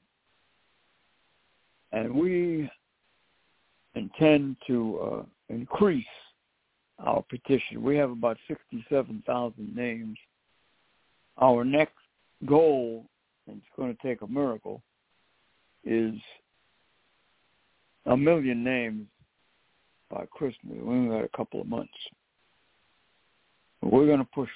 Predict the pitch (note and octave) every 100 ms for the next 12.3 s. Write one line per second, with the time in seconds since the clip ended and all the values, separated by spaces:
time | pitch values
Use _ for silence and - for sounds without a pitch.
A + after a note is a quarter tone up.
0 | - G#1+ - - _ _ _ _ _ _
1 | _ _ _ _ _ _ _ _ _ _
2 | A2+ G#2 G#2 D3 C#3+ - C3 B2+ - G#2+
3 | A2 A2+ A2 G#2 - _ _ _ _ _
4 | _ - A2 G#2+ G2+ - A#2+ - F3+ F3
5 | D#3 D#3+ D#3+ C#3+ _ - B2+ - E3+ D#3
6 | D#3+ D#3+ D#3+ - _ _ _ _ _ _
7 | _ - A2+ A2+ C#3+ C#3 C#3 C#3 B2 C#3+
8 | D3 C#3+ C#3 - C3 A2+ - B2 A2 G#2
9 | G#2+ G#2 F#2 - - _ _ _ - G2
10 | - - C3 A2 A2 D3 C#3+ D3 C#3+ G#2
11 | - D3+ C3+ B2 C3+ D3 C#3+ C#3+ C3 B2+
12 | C3 C3+